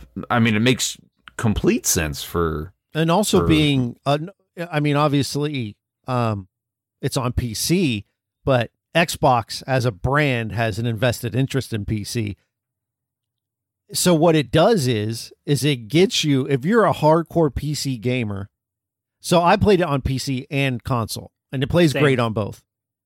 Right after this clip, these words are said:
Speaker 3: Same.
Speaker 2: On P C, you have to sign in with your Microsoft account, which now brings you into the Xbox ecosystem, which is what they want.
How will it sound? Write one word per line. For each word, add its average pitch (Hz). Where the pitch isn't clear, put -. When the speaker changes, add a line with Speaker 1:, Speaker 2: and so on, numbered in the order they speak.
Speaker 3:
Same. 127
Speaker 2:
On 156
P 202
C, 240
you 165
have 180
to 175
sign 165
in 156
with 143
your 143
Microsoft 143
account, -
which 143
now 160
brings 151
you 170
into 165
the 147
Xbox 143
ecosystem, -
which 165
is 170
what 160
they 151
want. 185